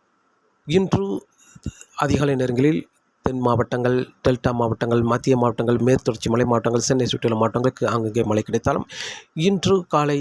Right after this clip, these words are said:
பதினோரு மணிக்கு பிறகு படிப்படியாக கடலோர மாவட்டங்களுக்கு மழை அதிகரிக்கும். அதே வேளையில் மதியத்துக்கு பிறகு தென் மாவட்டங்கள், மத்திய மாவட்டங்கள் என்று அனைத்து மாவட்டங்களுக்கும் மழை கிடைக்க வாய்ப்புள்ளது. விட்டு விட்டு மழை இருக்க வாய்ப்பு-, வாய்ப்புள்ளது. மாலை நேரங்களில் பரவலாகவே மழை கிடைக்க வாய்ப்புள்ளது. தென் மாவட்டங்கள், டெல்டா மாவட்டங்கள், கோயம்புத்தூர் சுற்றியுள்ள மாவட்டங்களுக்கு இன்று பரவலாகவே மழை கிடைக்க வாய்ப்புள்ளது. கனமழையாக கிடைக்க வாய்ப்புள்ளது.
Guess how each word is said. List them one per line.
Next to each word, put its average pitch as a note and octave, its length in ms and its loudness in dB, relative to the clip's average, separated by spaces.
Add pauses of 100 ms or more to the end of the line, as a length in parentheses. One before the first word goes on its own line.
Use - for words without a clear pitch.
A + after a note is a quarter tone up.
(200)
பதினோரு B2+ 340 0
மணிக்கு A#2+ 220 0
பிறகு C3 280 -2
படிப்படியாக A#2+ 500 -4
கடலோர A#2+ 340 0
மாவட்டங்களுக்கு A#2 480 0
மழை B2+ 200 2
அதிகரிக்கும். C#3 520 0
அதே B2 220 0
வேளையில் B2+ 360 2
மதியத்துக்கு B2+ 360 -2
பிறகு C3+ 180 0 (220)
தென் B2 180 0
மாவட்டங்கள், B2 460 0
மத்திய B2 260 0
மாவட்டங்கள் A#2+ 340 0
என்று - 140 -2
அனைத்து A#2+ 300 0
மாவட்டங்களுக்கும் B2 480 0
மழை B2 120 0
கிடைக்க - 240 -4
வாய்ப்புள்ளது. C3 340 2
விட்டு B2 180 -4
விட்டு B2+ 180 -2
மழை B2 180 2
இருக்க B2+ 200 -2
வாய்ப்பு-, B2+ 280 0
வாய்ப்புள்ளது. C#3+ 460 -2
மாலை D3+ 280 2
நேரங்களில் A#2 360 -2 (560)
பரவலாகவே B2+ 680 -2
மழை G#2+ 240 0
கிடைக்க A#2 320 -2
வாய்ப்புள்ளது. A#2+ 360 0
தென் B2+ 200 0
மாவட்டங்கள், C#3+ 460 -4
டெல்டா B2+ 280 -2
மாவட்டங்கள், B2+ 440 -2
கோயம்புத்தூர் A#2 380 -4
சுற்றியுள்ள A#2+ 280 -2
மாவட்டங்களுக்கு A#2 480 -2
இன்று A#2 260 -6
பரவலாகவே C3 540 -2
மழை G#2 240 -2
கிடைக்க - 280 -6
வாய்ப்புள்ளது. A#2 360 -4
கனமழையாக A#2+ 600 -2
கிடைக்க - 480 -8
வாய்ப்புள்ளது. G#2+ 460 -4